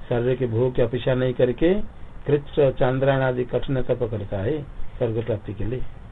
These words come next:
यह तो न देह से आत्मा तो उचितम, इस व्यवहार में तप से स्वर्ग प्राप्त करूंगा, इस व्यवहार में देह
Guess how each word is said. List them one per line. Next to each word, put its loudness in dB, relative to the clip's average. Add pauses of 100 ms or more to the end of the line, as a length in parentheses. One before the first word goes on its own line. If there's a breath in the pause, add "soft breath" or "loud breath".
(420)
यह 0
तो 4
न 6
देह 10
से 4
आत्मा 4
तो 2
उचितम, 0 (600)
इस -4
व्यवहार 8
में 2 (640)
तप 0
से 2
स्वर्ग 2
प्राप्त 0 (100)
करूंगा, 0 (280)
इस -6
व्यवहार 4
में 0
देह 4